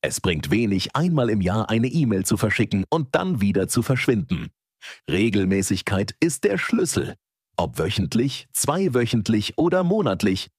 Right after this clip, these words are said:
wichtig ist, dass deine Abonnenten wissen, da kommt verlässlich etwas. Kontinuität sorgt dafür, dass du präsent bleibst, auch wenn deine Kunden gerade nicht aktiv kaufen. Und wenn dann der richtige Zeitpunkt kommt, bist du die erste Wahl.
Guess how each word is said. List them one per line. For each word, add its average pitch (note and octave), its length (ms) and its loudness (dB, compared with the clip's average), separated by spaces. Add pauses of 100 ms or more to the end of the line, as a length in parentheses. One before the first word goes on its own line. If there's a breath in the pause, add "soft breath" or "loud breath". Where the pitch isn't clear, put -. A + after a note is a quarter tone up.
(260 loud breath)
wichtig C#3+ 420 0
ist, A#2+ 320 0
dass - 220 -2
deine C3+ 320 2
Abonnenten F#2+ 580 0
wissen, G#2+ 360 0 (480 loud breath)
da C2 180 -2
kommt F#3+ 380 -2
verlässlich F3 680 0
etwas. - 460 -4 (380 loud breath)
Kontinuität D#3 840 0
sorgt C#3+ 280 0
dafür, B2+ 300 0
dass G#2 240 -2
du B2 120 2
präsent B2+ 500 0
bleibst, G2 440 0 (120)
auch D3+ 260 0
wenn A#2+ 180 0
deine A2+ 300 0
Kunden D3 420 0
gerade C3 580 0
nicht C3 320 0
aktiv D#3 360 -2
kaufen. D#3+ 520 -2 (600 loud breath)
Und E2+ 360 -2
wenn D#2+ 260 -2
dann D3+ 280 0
der A#2+ 260 2
richtige A2+ 460 0
Zeitpunkt B2+ 600 0
kommt, A2+ 360 -2 (100)
bist - 280 0
du A2+ 100 4
die F2 280 -4
erste F#2 500 0
Wahl. C2 360 -4